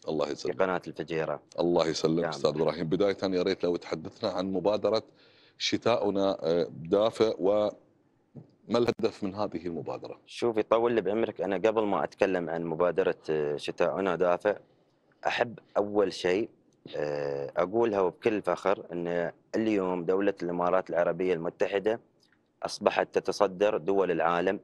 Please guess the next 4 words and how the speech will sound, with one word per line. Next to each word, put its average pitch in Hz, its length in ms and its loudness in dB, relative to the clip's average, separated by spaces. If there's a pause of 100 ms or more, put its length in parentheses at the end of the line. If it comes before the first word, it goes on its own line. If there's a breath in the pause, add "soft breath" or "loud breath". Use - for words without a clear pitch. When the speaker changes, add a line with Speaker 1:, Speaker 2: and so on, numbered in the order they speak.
(160)
Speaker 2:
في 90 260 -4
العمل 87 500 0
الخيري 95 520 -2
والإنساني. 85 720 -2